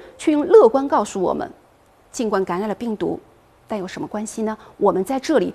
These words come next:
不仅没有被问题难倒，还在乐观认真地生活着。”这种乐观的情绪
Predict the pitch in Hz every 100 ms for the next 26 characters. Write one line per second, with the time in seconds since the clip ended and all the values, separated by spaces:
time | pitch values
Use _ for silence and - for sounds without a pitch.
0 | - - - 403 233 190 202 214 208 196
1 | 254 - 180 180 220 208 - - - -
2 | 196 226 226 - - 330 285 196 285 294
3 | 285 - - 392 254 208 285 294 220 -
4 | - - - 302 311 - - - - _
5 | _ _ _ _ _ _ _ _ _ 415
6 | 370 226 214 285 226 240 226 - 185 185
7 | - 233 165